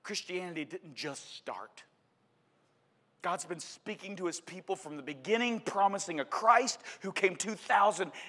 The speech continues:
years ago. And historic,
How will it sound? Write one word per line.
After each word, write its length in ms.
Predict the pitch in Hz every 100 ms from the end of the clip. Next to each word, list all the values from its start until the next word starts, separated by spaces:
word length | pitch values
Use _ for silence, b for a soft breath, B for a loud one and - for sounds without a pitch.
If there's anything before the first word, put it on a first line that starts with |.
| 143
years 400 | 170 247 233 190
ago. 600 | 151 208 214 233 247 233 - b b b b b _ _ _ _ - _ _ _ -
And 160 | 226
historic, 1080 | 170 175 170 - - 240 262 277 285 - -